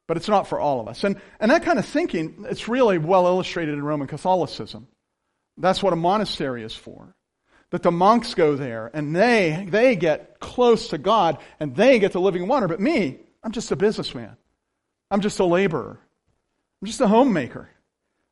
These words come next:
I can't expect to experience living water from God, right? Wrong. D. Martin Lloyd-Jones, one of the greatest preachers of the last century, notes that this story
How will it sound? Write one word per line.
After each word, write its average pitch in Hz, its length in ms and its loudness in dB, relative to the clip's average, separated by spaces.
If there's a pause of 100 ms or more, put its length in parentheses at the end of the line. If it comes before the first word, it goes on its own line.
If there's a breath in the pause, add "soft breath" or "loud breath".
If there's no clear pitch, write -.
I 320 40 -12
can't 233 240 2
expect - 380 -6
to 165 80 -4
experience 135 680 -6
living 143 340 0
water 139 320 0
from 127 300 -10
God, 143 360 -6
right? 139 320 -10 (1300)
Wrong. 117 280 -6 (1600)
D. 214 160 -2
Martin 208 300 2
Lloyd-Jones, 160 840 -4 (680)
one 151 100 -2
of 143 80 -2
the 123 60 -4
greatest 165 420 0
preachers 139 420 -8
of 123 100 -8
the 120 60 -6
last 139 300 -4
century, 113 400 -14 (1300)
notes 208 440 0
that 165 160 -4
this 254 140 -2
story 180 680 -2